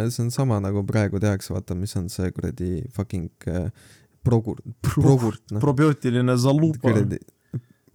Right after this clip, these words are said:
Speaker 1: jah, kuradi probiootiline võlujogurt, noh. Et, äh, see, see lihtsalt ravib kõike, et see on, see on, mida iga inimene usub, noh, reaalselt.
Speaker 2: Mida sa usud? Mis on
Speaker 1: Et,
Speaker 2: sinu
Speaker 1: äh,
Speaker 2: usk? Nagu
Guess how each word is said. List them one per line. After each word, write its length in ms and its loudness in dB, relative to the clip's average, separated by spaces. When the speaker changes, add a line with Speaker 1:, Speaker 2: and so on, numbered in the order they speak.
Speaker 1:
jah, 420 4
kuradi 340 0
probiootiline 880 2
võlujogurt, 680 4
noh. 120 -2
Et, 420 -2
äh, 220 2
see, 500 2
see 240 2
lihtsalt 400 -2
ravib 320 2
kõike, 460 -2
et 220 -8
see 180 -6
on, 100 -2
see 200 2
on, 140 4
mida 240 4
iga 260 4
inimene 400 0
usub, 300 0
noh, 180 -2
reaalselt. 580 -4
Speaker 2:
Mida 220 2
sa 80 2
usud? 300 0
Mis 240 0
on 80 2
Speaker 1:
Et, 20 -2
Speaker 2:
sinu 160 2
Speaker 1:
äh, 80 6
Speaker 2:
usk? 220 -4
Nagu 420 2